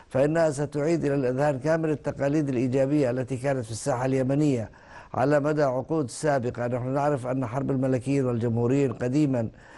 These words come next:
في سبعينات القرن المنصرم تمت، آه، إنهاء-، تم إنهاءها من خلال التوافق الحكيم في مؤتمر الطائف، والحروب البينية الشطرية بين الشطرين الشمالي والجنوبي سابقا أيضا تم تسويتها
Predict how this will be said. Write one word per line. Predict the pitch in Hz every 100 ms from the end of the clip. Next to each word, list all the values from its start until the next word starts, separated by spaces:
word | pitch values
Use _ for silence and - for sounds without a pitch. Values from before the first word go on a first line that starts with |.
| -
في | -
سبعينات | 107 127 120 131 139 123
القرن | 113 135
المنصرم | 131 123 123 117 131 117
تمت، | - 156 151 131 120 - - - - -
آه، | 113 85 107 80
إنهاء-، | 123 127 147 135 131
تم | 120 160 143
إنهاءها | 131 127 135 143 139
من | 131 120
خلال | 127 131 131
التوافق | 120 127 123 139 131 139 -
الحكيم | 107 101 110 143 147
في | 113 120 120 107 - - - -
مؤتمر | 98 113 113 135 123 113
الطائف، | 110 139 135 135 123 - - - - -
والحروب | - 117 117 147 165
البينية | 147 135 139 147 151
الشطرية | 127 139 123 151 147
بين | 131 131
الشطرين | 120 131 127 139
الشمالي | 127 - 135 143 139
والجنوبي | 127 117 123 127
سابقا | 120 131 127 123 127 104
أيضا | 127 127
تم | 113 139 131
تسويتها | 117 117 117 123 120 113